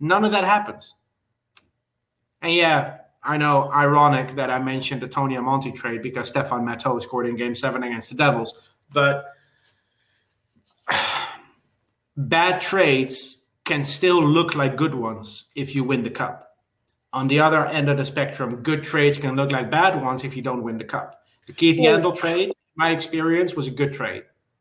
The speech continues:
Speaker 2: Well,
Speaker 1: Just
Speaker 2: I
Speaker 1: because
Speaker 2: just want, I just want to add too, Steven. You know, it's true. Look, when you're going all in on a cup year,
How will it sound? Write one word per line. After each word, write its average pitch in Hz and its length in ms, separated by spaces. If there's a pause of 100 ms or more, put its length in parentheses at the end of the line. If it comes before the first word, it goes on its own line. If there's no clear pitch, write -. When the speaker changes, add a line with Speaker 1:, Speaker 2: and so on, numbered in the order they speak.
(320)
Speaker 2:
Well, 180 140
Speaker 1:
Just 165 100
Speaker 2:
I 160 40
Speaker 1:
because 170 160
Speaker 2:
just 180 140
want, 170 240 (100)
I 143 100
just 151 220
want 143 200
to 113 80
add 120 220
too, 165 180
Steven. 110 420
You 135 80
know, 127 140
it's - 220
true. 226 280
Look, 139 300
when 156 160
you're 214 140
going 214 300
all 160 200
in 160 80
on 143 140
a 123 40
cup 131 260
year, 147 320